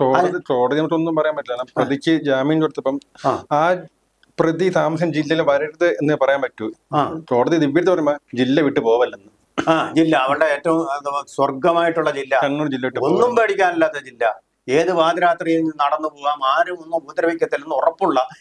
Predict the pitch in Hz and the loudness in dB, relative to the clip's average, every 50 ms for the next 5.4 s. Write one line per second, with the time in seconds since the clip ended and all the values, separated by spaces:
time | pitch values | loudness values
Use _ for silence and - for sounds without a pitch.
0 | _ _ - 123 123 143 170 180 196 185 - 165 151 151 - 190 196 185 175 170 | _ _ -6 0 2 2 4 4 2 2 2 0 -2 0 -2 0 2 2 2 2
1 | 170 170 165 165 185 170 156 160 165 175 165 - 156 151 156 160 - 185 190 180 | 2 0 0 2 0 0 0 0 -4 -8 -4 -2 -2 -2 -2 -2 -2 0 0 0
2 | 180 180 185 180 170 165 160 156 160 156 147 - 180 185 _ _ _ - 143 143 | 2 0 0 0 2 2 0 0 -2 -6 -2 -2 -2 -4 _ _ _ -2 0 2
3 | 156 156 165 160 160 147 143 135 131 135 156 170 _ _ _ _ _ _ - 131 | 2 2 2 2 0 0 0 -2 -2 -2 -4 -4 _ _ _ _ _ _ -2 -2
4 | 143 147 151 151 147 165 165 247 262 254 - 208 196 180 - 185 170 160 143 143 | -2 -2 -2 -2 -2 0 0 0 0 2 2 2 2 2 2 4 4 4 4 2
5 | 139 131 - 123 120 120 139 160 | 0 -2 -2 -4 0 0 -2 -2